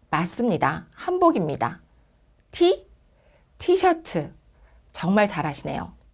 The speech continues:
네, 우리는 지금까지 오늘 나눌 이야기의 주제와 관련 있는 활동을 해보았습니다. 입는 것과 관련된 그림 찾기와 단어 맞추기,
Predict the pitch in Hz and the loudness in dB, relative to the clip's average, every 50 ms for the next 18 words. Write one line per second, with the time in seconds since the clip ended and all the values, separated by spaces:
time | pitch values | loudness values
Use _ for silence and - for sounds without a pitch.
0 | _ _ _ _ _ _ _ _ _ _ _ _ _ _ _ _ _ _ _ _ | _ _ _ _ _ _ _ _ _ _ _ _ _ _ _ _ _ _ _ _
1 | _ _ _ _ _ _ _ _ _ - - 165 151 127 - - - - - - | _ _ _ _ _ _ _ _ _ -6 -4 -4 -4 -4 -8 -14 -20 -20 -20 -20
2 | - - - 190 196 220 208 185 180 214 214 160 147 - - - 156 175 175 165 | -12 -4 0 2 4 4 4 4 4 4 2 0 -2 -4 -6 -6 -4 -4 -4 -4
3 | 160 160 151 151 151 - 262 - 160 - - - - - - - - - - - | -4 -4 -4 -4 -2 2 2 4 4 2 0 -8 -20 -20 -20 -20 -20 0 4 6
4 | 240 269 277 285 285 285 277 277 277 262 233 - 151 180 190 220 226 175 170 180 | 6 8 8 10 10 10 10 10 8 8 6 6 6 6 6 4 4 4 6 6
5 | 185 196 202 190 180 180 180 180 170 - - - - - - 240 247 240 202 160 | 6 6 6 4 2 0 0 0 0 -4 -6 -8 -4 4 8 8 10 10 10 8
6 | 147 151 175 233 330 - - - - 165 165 165 196 208 190 165 151 156 160 190 | 6 4 2 -2 -4 -8 -12 -8 -2 0 2 2 2 2 0 -2 -2 -4 -6 -6
7 | 254 285 277 - - 202 160 156 156 190 233 240 247 247 233 233 233 - - 185 | -6 -6 -6 -4 -4 -4 -4 -4 -4 -4 -4 -2 0 0 0 0 -2 -4 -6 -6
8 | 156 175 - - 127 - - - - _ _ _ _ _ _ _ _ _ _ _ | -6 -6 -6 -6 -6 -6 -6 -10 -14 _ _ _ _ _ _ _ _ _ _ _
9 | _ _ _ _ _ _ _ - 254 262 277 294 302 302 285 240 214 220 - - | _ _ _ _ _ _ _ -2 0 2 2 2 4 4 6 6 4 4 4 4
10 | 170 160 160 - - 165 160 160 165 160 160 156 165 170 170 170 - - 185 180 | 4 4 4 2 -2 0 0 0 0 0 -2 -2 -2 -2 -4 -6 -6 -4 -4 -4
11 | 175 175 - 175 160 165 - - 151 151 175 226 320 508 - - _ _ _ - | -4 -6 -8 -10 -12 -10 -8 -6 -2 0 2 2 2 2 -2 -8 _ _ _ -14
12 | - - 185 180 185 214 220 185 151 131 - - - - - - - - | -8 -6 -4 -2 0 0 0 -2 -4 -6 -8 -12 -16 -16 -16 -18 -18 -18